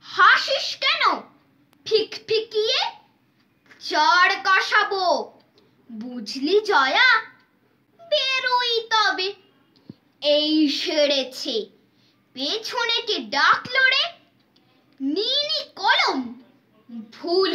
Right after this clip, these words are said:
হয়েছে, ডাকবি পিছু তার তরে। কি সর্বনাশ, বাজার থেকে আনলো কে রে? কাঁচকলা, নিতাই বুঝি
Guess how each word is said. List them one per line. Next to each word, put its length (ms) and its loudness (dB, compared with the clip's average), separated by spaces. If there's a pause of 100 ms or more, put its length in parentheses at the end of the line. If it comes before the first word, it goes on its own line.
(120)
হয়েছে, 540 -6 (920)
ডাকবি 680 0 (100)
পিছু 260 -4 (200)
তার 240 4 (240)
তরে। 340 0 (960)
কি 180 -10 (260)
সর্বনাশ, 960 0 (840)
বাজার 460 2 (140)
থেকে 260 0 (220)
আনলো 320 -2 (180)
কে 140 0 (100)
রে? 140 -2 (760)
কাঁচকলা, 840 0 (800)
নিতাই 720 0 (120)
বুঝি 500 0